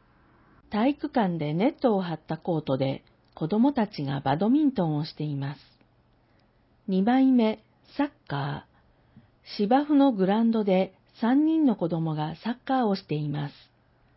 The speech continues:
三枚目、剣道。剣道着姿の子供と普段着の子供が打ち合いをしています。写真終わり。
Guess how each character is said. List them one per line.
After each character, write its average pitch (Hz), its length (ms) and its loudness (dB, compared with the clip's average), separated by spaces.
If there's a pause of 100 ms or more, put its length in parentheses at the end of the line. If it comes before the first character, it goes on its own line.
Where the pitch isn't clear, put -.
(640)
三 254 260 4
枚 240 280 4
目、 208 280 2 (220)
剣 285 360 2
道。 151 360 -2 (1040)
剣 285 300 4
道 320 200 2
着 311 120 0
姿 262 420 -2
の 160 140 -2
子 160 160 -6
供 151 240 -4
と 143 320 -4 (400)
普 180 100 -6
段 294 260 0
着 247 100 4
の 175 140 0
子 151 120 -6
供 143 280 -2
が 143 240 -6 (100)
打 147 120 -8
ち 180 260 -4
合 202 80 0
い 226 120 0
を 240 80 0
し - 120 -10
て 233 80 0
い 220 120 2
ま 214 200 0
す。 220 60 -14 (1040)
写 175 140 -4 (120)
真 226 280 0 (140)
終 160 160 -4
わ 160 120 -4
り。 147 240 -6